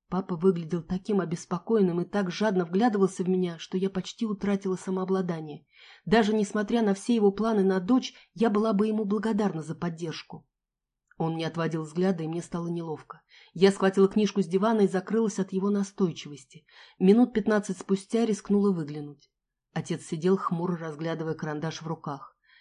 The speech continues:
Я успела уловить растерянность в его взгляде, прежде чем он увидел, что я на него смотрю. «Знаешь что?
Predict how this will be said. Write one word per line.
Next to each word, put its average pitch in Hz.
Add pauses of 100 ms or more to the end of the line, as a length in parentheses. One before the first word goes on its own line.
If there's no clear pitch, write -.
(140)
Я 208
успела 254
уловить 226
растерянность 226
в 208
его 220
взгляде, 208
прежде 160
чем 160
он 160
увидел, 175
что -
я 180
на 185
него 170
смотрю. 175 (1080)
«Знаешь 175
что? -